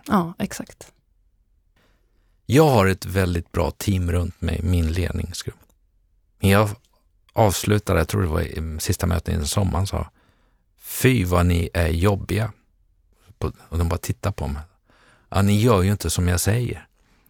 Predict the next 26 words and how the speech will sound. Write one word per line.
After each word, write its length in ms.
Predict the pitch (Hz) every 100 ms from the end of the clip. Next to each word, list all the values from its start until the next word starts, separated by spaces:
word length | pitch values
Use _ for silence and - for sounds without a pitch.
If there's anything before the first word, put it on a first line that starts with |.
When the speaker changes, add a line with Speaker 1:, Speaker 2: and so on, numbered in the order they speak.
| _ _ _ _ -
Speaker 2:
Eh, 80 | 58
och 200 | - 107
med 260 | 101 95
glimten 360 | 92 90 85 92
i 20 |
ögat, 340 | 92 90 101 -
Speaker 1:
Mm. 120 | 98
Speaker 2:
därför 320 | 98 82 98
att 180 | 90 -
i 180 | - 98
varje 300 | 98 92 90
punkt, 300 | 127 98 -
det 40 |
är 40 |
ju 40 | 101
inte 140 | -
bara 220 | 107 98
då 160 | 87 90
en, 260 | - 104 87
utan 280 | 95 - 107
det 80 | 107
är 20 |
ju 60 |
verkligen 420 | 104 107 - 95 90
ett 160 | 87
komplement. 460 | - 98 107 104